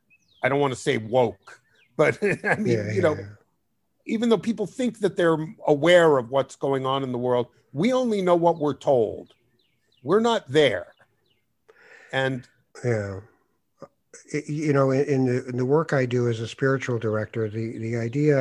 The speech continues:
Speaker 2: of the universality of our existence, the spark that we all have that connects us in a, in a way.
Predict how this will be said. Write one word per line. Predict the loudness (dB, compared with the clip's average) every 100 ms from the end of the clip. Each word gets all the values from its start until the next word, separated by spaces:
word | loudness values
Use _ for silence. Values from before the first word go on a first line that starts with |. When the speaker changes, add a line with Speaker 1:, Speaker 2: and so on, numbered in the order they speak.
| 0 -4
Speaker 2:
of | -6 -6 -12 _ _ _ _ -4
the | 2
universality | 4 4 2 0 0 0 0 -2 -4
of | -6
our | -6
existence, | -8 -8 -10 -10 -14 -16 -16
the | -14
spark | -12 -8 -4 -4 -6
that | -8
we | -6
all | -6 -6
have | -6 -6 -8 -12 _ _ _ _ _ _ _ -8
that | -6
connects | -2 0 -2 -4
us | -8 -8 -14 _ _ _ -20 _ _
in | -4 -2
a, | -2
in | -4 -4
a |
way. | -4 -4 -8 -12